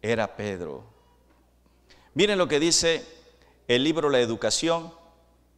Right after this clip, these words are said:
página ochenta. La experiencia de Pedro es una lección para todos nosotros. Para la confianza propia, la prueba implica derrota.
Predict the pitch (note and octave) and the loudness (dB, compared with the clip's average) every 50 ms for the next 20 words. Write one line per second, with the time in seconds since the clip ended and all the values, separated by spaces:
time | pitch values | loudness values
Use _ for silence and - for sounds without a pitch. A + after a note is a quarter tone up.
0 | _ _ _ _ _ _ C#3+ C#3 C3+ - C#3 C3+ B2 A#2+ A2+ A2+ G#2+ - - - | _ _ _ _ _ _ 2 2 2 0 -2 -2 -2 0 -2 -2 -4 -8 -14 -20
1 | - - _ _ _ A2 G#2+ - - C3+ A#2+ G#2 F2+ F2 - - D#2+ F2 - _ | -20 -20 _ _ _ -8 -6 -4 -4 -4 -4 -4 -4 -8 -12 -14 -18 -18 -20 _
2 | _ _ _ _ _ _ _ _ _ _ _ _ _ _ _ _ _ _ _ _ | _ _ _ _ _ _ _ _ _ _ _ _ _ _ _ _ _ _ _ _
3 | _ _ _ _ _ _ - A#2 D3 D#3 D3+ - - F3+ F3 E3 G#3 A#3+ C4 B3+ | _ _ _ _ _ _ 0 2 2 2 2 2 0 0 0 2 2 2 0 0
4 | - B3 A#3+ G#3+ G3+ E3+ - G#3 G3 E3+ C3 A#2+ A#2 A2 G#2 - - - - _ | 0 -2 -2 -2 -4 -4 0 2 2 2 2 2 -2 -4 -6 -10 -16 -20 -20 _
5 | _ _ _ _ _ _ _ _ _ _ _ _ _ _ _ - F3+ F3 - A#3 | _ _ _ _ _ _ _ _ _ _ _ _ _ _ _ 2 2 2 2 0
6 | A#3 A#3 A#3 A3 G3+ F#3 - - A3 A3 G#3+ - - F#3 C#3+ C#3 - - F3 F#3 | 0 2 2 2 2 0 2 2 4 4 4 2 2 0 0 0 0 0 0 0
7 | F3 D#3+ D#3 D3+ C3 - - B2+ G#2+ - - E2 - - - - - _ _ _ | 0 -2 -2 -2 -2 -2 -2 -2 -4 -4 -8 -14 -14 -16 -20 -20 -20 _ _ _
8 | _ _ _ _ _ _ _ _ _ _ _ _ _ _ _ _ - E3 D#3 D3+ | _ _ _ _ _ _ _ _ _ _ _ _ _ _ _ _ 6 8 8 8
9 | D3 D3 C#3+ - - C#3+ C3 C3 - - B3 C#4 C4+ - - F#3+ - - G3+ G3+ | 8 8 6 4 2 0 0 0 0 0 0 2 4 6 6 4 4 4 4 4
10 | G3 - - C3+ B2+ A#2+ A#2 A#2 - - - - - _ _ _ _ _ _ _ | 4 4 2 0 0 0 0 -2 -8 -18 -20 -20 -20 _ _ _ _ _ _ _
11 | _ _ _ - G#2+ A2 A2 G#2+ - - G3 G3 A3 G#3+ F#3+ F3+ D#3+ - - - | _ _ _ -4 2 2 2 2 2 4 4 4 6 6 4 4 2 0 -4 -2
12 | - C#3 C3 B2+ A#2+ - D3 E3 F3 - E3+ D3+ C3 C3 A2+ A2+ B2 A#2+ - G#2+ | 0 0 2 0 0 0 0 0 2 2 2 2 2 2 0 0 0 -2 -2 -4
13 | F#2+ E2+ - | -6 -8 -10